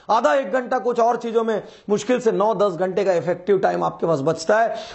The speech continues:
उस दस घंटे में नौ घंटे में यदि तीन घंटे आपने WhatsApp और social media को दे दिए, तो हर दस साल में आपने तीन साल दे दिए, हर तीस साल में आपने दस साल दे दिया,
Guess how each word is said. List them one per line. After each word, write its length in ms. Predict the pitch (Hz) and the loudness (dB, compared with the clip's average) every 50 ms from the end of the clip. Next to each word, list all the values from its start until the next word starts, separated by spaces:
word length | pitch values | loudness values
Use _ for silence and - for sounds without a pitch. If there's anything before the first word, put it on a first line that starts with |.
| - | 0
उस 160 | 247 302 262 175 | 2 2 2 4
दस 280 | 156 302 311 285 180 | 4 2 2 2 2
घंटे 360 | - 226 247 254 202 254 269 | 0 2 2 2 2 2 2
में 120 | 269 262 233 | 2 2 2
नौ 180 | 226 240 262 | 2 2 2
घंटे 320 | 233 240 240 233 208 247 240 | 2 0 0 0 -2 -2 0
में 100 | 233 240 | 0 0
यदि 120 | 202 226 | 0 -2
तीन 320 | 220 - 240 254 247 240 220 | -4 -2 -2 0 0 2 2
घंटे 240 | 220 220 202 226 | 0 0 0 0
आपने 260 | 214 196 - 233 240 233 | 0 0 0 -2 -2 0
WhatsApp 400 | 202 190 190 185 - 226 220 202 | 0 0 0 0 0 0 0 0
और 120 | 208 190 | 0 0
social 320 | - 196 190 - 214 208 | -2 -2 -2 0 0 0
media 260 | 202 190 190 185 214 214 | 0 2 2 2 2 2
को 140 | 208 202 | 2 0
दे 140 | 170 190 190 | 2 2 2
दिए, 320 | 175 202 226 240 254 254 247 247 - - - - - - | 2 4 4 4 4 2 0 -2 -6 -14 -18 -10 -2 0
तो 80 | 226 | 2
हर 200 | 214 214 277 285 | 2 2 2 2
दस 220 | 214 165 247 254 254 | 2 2 0 0 0
साल 280 | - - 247 247 254 | 0 0 0 2 2
में 120 | 247 254 247 | 2 0 0
आपने 260 | 233 240 311 254 240 | 0 -2 -2 -2 -2
तीन 300 | 233 - 262 294 302 277 | 0 0 0 0 0 0
साल 280 | - - 233 233 233 202 | 2 0 0 0 2 2
दे 120 | 220 214 | 2 2
दिए, 280 | 208 226 247 262 269 262 233 - - - - - | 4 4 4 4 4 2 0 -2 -8 -12 -2 0
हर 200 | 294 302 294 294 - | 0 0 2 0 0
तीस 260 | 339 359 349 349 - | 2 2 2 0 0
साल 180 | 302 254 254 254 | 0 0 0 0
में 140 | 254 254 | 0 -2
आपने 260 | 247 240 - - 226 196 | -2 -2 -4 -4 -4 0
दस 180 | 160 254 277 | 0 0 0
साल 280 | 269 - - 220 214 196 | 0 -2 -2 0 0 0
दे 140 | 185 196 190 | -2 -2 0
दिया, 320 | 180 196 196 196 180 | 2 2 2 2 0